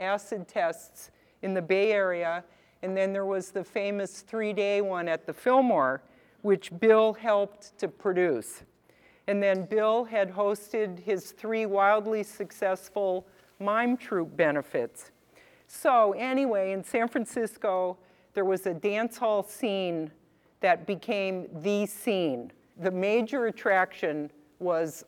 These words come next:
all of it. I mean, there was music, there were light shows,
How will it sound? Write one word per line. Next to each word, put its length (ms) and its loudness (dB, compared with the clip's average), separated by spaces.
all 280 2
of 120 -6
it. 300 -8
I 40 -2
mean, 180 0
there 100 0
was 280 -2
music, 720 -4
there 140 -4
were 140 -4
light 340 -2
shows, 560 -4